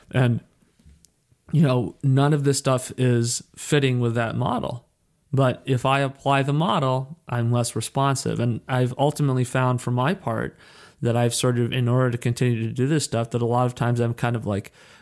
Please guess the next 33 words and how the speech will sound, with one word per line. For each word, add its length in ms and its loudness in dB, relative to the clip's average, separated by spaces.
re-, 80 0
just 260 -2
regress 460 -2
back 400 0
to 80 -2
kind 240 -2
of 120 -2
that 180 0
aerobic 520 0
split 320 -4
training 380 0
of 100 0
I'm 120 0
gonna 100 0
take 240 -2
a 60 -2
lot 180 0
of 100 -2
activity 520 0
and 100 -2
just 160 -2
sort 140 0
of 80 -2
go 180 0
out 260 -4
day 180 0
after 260 -2
day 240 0
after 280 -4
day. 420 -2
Um, 440 0
but 320 0
it's 280 -2